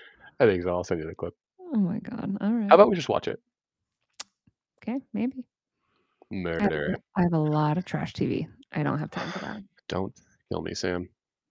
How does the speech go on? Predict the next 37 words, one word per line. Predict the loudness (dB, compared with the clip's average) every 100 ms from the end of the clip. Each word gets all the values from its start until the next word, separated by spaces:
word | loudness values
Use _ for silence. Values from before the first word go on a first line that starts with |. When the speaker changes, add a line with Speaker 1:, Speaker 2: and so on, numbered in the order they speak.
| _ -6
Speaker 1:
Anyway. | -2 -2 -4 -8 _ _ _ _ _ _ _ _ _ -4
Speaker 2:
All |
right. | 0 2 0 -2 -8 -20 _ _
Well, | 0 0 0 -6 -2
let's | -2 -2
fly | -4 4 6 8 10
on | 10 10
outta | 8 6
here. | 6 6 4 0 _ _ _ -2
Speaker 1:
<laughs> | -2 -4 -18 _ _ 6 6
Nah, | 2 0 2
I |
see | 2 2
what | 2
you | 0
did | 2
there. | 4 4
Nice | 6
Speaker 2:
See | 10
Speaker 1:
job, | 10
Speaker 2:
what | 10
I |
Speaker 1:
Sam. | 8
Speaker 2:
did | 8 6
there? | 4 4 0 -2 0
<laughs> | 0 0 -4 6
Speaker 1:
I'm | 6
just | 8 6
gonna | 6 6 4
take | 6 8 10
off. | 8 8 2 -14 -18 -20 -20 -20 0
You | 2
know | 4
what |
I | 4
mean? | 2 0 -4 -6
Speaker 2:
Yeah. | 0 0 0